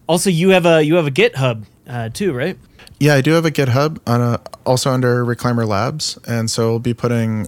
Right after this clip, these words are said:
Speaker 2: all of, uh, all the designs I work on at home, uh, go up there, uh, with an M I T license. So, uh, like the U S B C Explorer, if you have a,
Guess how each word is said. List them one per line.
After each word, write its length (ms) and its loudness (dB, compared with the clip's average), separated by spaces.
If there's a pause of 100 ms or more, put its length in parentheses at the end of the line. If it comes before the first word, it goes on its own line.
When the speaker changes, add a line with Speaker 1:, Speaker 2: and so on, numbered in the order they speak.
Speaker 2:
all 220 0
of, 480 -6
uh, 320 -6
all 120 0
the 100 0
designs 320 0
I 60 0
work 240 -4
on 100 0
at 120 -2
home, 480 -2 (120)
uh, 140 0
go 160 -2
up 180 -4
there, 460 -2 (200)
uh, 140 -2
with 100 -4
an 80 -2
M 80 -2
I 100 -2
T 180 -8
license. 440 -4
So, 360 -6 (720)
uh, 340 -2 (160)
like 200 -6
the 100 -4
U 80 0
S 80 -4
B 100 -6
C 160 -4
Explorer, 480 -2
if 180 -6
you 180 -2
have 220 -2
a, 260 -4